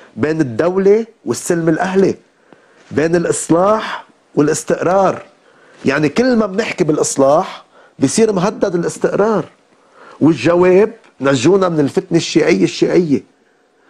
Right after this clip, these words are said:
نحن ولا يوم تحججنا بالوحدة المسيحية، ولا قلنا محشورين بحدا.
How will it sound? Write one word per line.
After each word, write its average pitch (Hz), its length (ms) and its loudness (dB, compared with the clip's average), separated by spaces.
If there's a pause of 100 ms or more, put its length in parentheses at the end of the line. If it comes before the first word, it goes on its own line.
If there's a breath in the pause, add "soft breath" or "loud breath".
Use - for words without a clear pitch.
(160)
نحن 220 240 -2
ولا 247 300 2
يوم 240 320 2
تحججنا 156 600 0
بالوحدة 135 400 0
المسيحية، 123 680 0 (420 soft breath)
ولا 214 260 2
قلنا 226 240 0
محشورين 190 520 0
بحدا. 170 440 -2